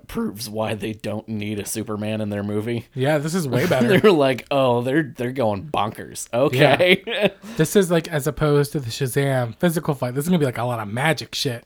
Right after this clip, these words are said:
Speaker 1: Yeah.
Speaker 2: It's gonna be like a Doctor Strange slash Superman kind of thing. I like it.
Speaker 1: Yeah.
Speaker 2: Uh, speaking of weird castings,
Speaker 1: Mm.
Speaker 2: Russell Crowe is cast in
Speaker 1: <laughs>
Speaker 2: Thor: Love and Thunder.
Speaker 1: Yep.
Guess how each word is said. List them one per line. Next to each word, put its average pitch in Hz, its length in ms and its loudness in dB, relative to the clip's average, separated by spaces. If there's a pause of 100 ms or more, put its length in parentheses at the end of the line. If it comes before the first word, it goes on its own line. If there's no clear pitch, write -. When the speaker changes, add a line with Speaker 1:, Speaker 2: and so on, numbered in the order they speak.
(140)
Speaker 1:
Yeah. 110 760 -2
Speaker 2:
It's - 100 -10
gonna 165 100 2
be - 20 6
like 139 120 0
a 131 40 -4
Doctor 143 360 0
Strange 139 460 -6
slash 143 300 -4
Superman 123 480 -6
kind 131 160 -4
of 117 80 -6
thing. 117 140 -6
I 110 40 -8
like 123 260 -2
it. 117 100 -14 (160)
Speaker 1:
Yeah. - 880 -18 (380)
Speaker 2:
Uh, 139 220 0
speaking 165 340 -2
of 147 80 0
weird 151 340 4
castings, 147 720 -2 (180)
Speaker 1:
Mm. 131 320 -4 (120)
Speaker 2:
Russell 143 400 2
Crowe 151 360 2
is 156 160 0
cast 151 360 -2
in 151 420 0
Speaker 1:
<laughs> 277 180 -8
Speaker 2:
Thor: 156 220 8
Love 151 200 6
and 139 160 0
Thunder. 143 480 2
Speaker 1:
Yep. 185 600 4